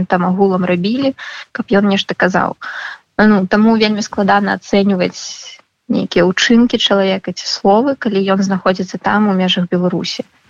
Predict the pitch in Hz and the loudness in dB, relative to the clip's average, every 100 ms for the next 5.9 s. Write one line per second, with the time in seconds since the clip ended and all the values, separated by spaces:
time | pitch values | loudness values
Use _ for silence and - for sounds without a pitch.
0 | _ _ _ 185 190 180 175 170 170 180 | _ _ _ 2 2 0 0 0 2 0
1 | 170 180 180 - 196 180 185 - 233 233 | 2 0 -2 -2 0 2 0 0 0 0
2 | - 202 180 175 - _ _ _ _ _ | -4 -4 -2 -2 -6 _ _ _ _ _
3 | 202 208 208 196 - 202 185 180 170 170 | 4 4 2 -2 0 0 2 2 0 -2
4 | 165 175 190 - 180 175 175 - 185 196 | -4 -2 -2 0 0 0 -2 0 2 2
5 | 214 - 175 - - 196 175 175 165 | -2 -4 -4 -4 -6 0 0 0 -4